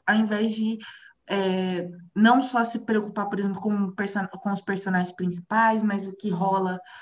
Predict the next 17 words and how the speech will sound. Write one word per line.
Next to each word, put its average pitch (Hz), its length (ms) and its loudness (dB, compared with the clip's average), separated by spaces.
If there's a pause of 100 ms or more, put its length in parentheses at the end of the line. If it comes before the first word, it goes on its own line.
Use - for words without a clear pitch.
(120)
ao 180 140 0
redor 196 480 2
da 190 100 -2
história, 196 680 -4
et 185 100 -6
cetera 185 360 -8
e 180 40 -8
tal. 202 280 -4 (560)
E 247 360 -8 (1040)
não 247 280 6
são 294 320 2
todos 233 280 -2
os 190 140 -4
autores 190 400 -4
que 208 80 -10
são 185 220 -4
assim. 175 340 -4